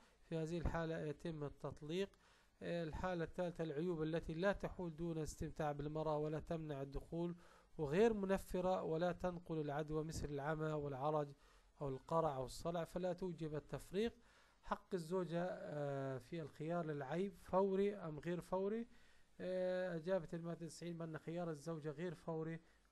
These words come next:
وبالتالي في الأحوال التي لها بها الخيار فلها أن تؤخر الدعوة أو تتركها بعد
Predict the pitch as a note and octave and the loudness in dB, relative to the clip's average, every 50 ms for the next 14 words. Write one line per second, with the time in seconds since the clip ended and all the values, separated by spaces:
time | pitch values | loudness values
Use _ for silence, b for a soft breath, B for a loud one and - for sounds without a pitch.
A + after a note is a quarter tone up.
0 | - D#3 D3 - - - F3 E3 D#3+ D#3+ D#3 D#3+ E3 F3+ F3+ - F3+ - - E3 | -8 -8 -8 -8 -8 -4 -2 0 0 0 0 0 -2 -2 -4 -6 -8 -8 -8 -6
1 | E3 D3 D3 C#3+ - - E3 E3 E3 D#3+ D#3+ D#3 - - D#3+ D3+ D#3+ D3+ C#3+ C#3+ | -4 -4 -4 -6 -6 -4 -4 -4 -2 -2 -2 -4 -4 -6 -6 -4 -2 -2 -2 -2
2 | C#3+ C#3 C#3 E3+ E3 D#3 D#3 D#3+ C#3 - - D#3+ E3 F3+ G3 G#3+ A3 G#3+ B B | -4 -4 -4 -4 -2 -2 -2 -4 -6 -6 -6 -4 -2 0 0 0 -2 -4 B B
3 | B B B B B B - - E3+ E3+ E3+ E3 E3+ E3 D#3+ D3+ C3+ - - G3 | B B B B B B -4 -2 0 2 2 2 2 0 -2 -4 -6 -8 -6 -4
4 | G3 E3+ D3+ - - - D#3 D3+ C#3+ C3+ C#3 D#3 D3+ D3 D3+ E3+ E3 D3 C#3 - | -4 -4 -4 -6 -8 -6 -4 -4 -4 -6 -4 -4 -2 -2 -2 -2 -2 -4 -6 -8
5 | D3 - - E3+ F3 F3 - - E3+ F3 E3+ D3+ E3 D#3 D3+ D3 D#3 D#3 D#3+ D#3 | -8 -8 -6 -8 -8 -8 -6 -6 -4 -4 -4 -2 -2 -2 -2 -2 -2 -2 -2 -4